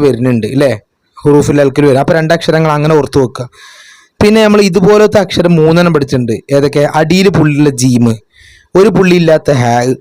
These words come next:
മുകളിൽ പുള്ളിയുള്ള ഹാ. ഇതിൽ ജീമ് വരുന്നില്ല, ഉണ്ടോ? ഇല്ല. പക്ഷേ ബാക്കി രണ്ടെണ്ണം വരുന്നുണ്ട്. ഏത്? ഹാവും വരുന്നുണ്ട്, ഹാവും വരുന്നുണ്ട്. അപ്പൊ നമ്മൾ എത്ര അക്ഷരം പഠിച്ചു?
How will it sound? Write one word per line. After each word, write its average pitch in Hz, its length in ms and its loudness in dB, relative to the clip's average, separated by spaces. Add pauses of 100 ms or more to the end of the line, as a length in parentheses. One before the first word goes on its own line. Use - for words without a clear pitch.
(160)
മുകളിൽ 165 420 2
പുള്ളിയുള്ള 135 380 -2
ഹാ. 131 120 0 (760)
ഇതിൽ 214 160 4 (180)
ജീമ് 196 460 2
വരുന്നില്ല, 131 460 0 (280)
ഉണ്ടോ? 147 200 2 (420)
ഇല്ല. 131 120 -2 (140)
പക്ഷേ 156 240 0 (200)
ബാക്കി 175 280 -4
രണ്ടെണ്ണം 160 380 -2
വരുന്നുണ്ട്. 127 360 -4 (180)
ഏത്? 147 160 2 (680)
ഹാവും 175 840 0
വരുന്നുണ്ട്, 147 420 0 (520)
ഹാവും 151 580 2
വരുന്നുണ്ട്. 113 420 -4 (680)
അപ്പൊ 180 160 -2
നമ്മൾ 185 180 0
എത്ര 170 180 -2
അക്ഷരം 160 280 -2
പഠിച്ചു? 147 260 -4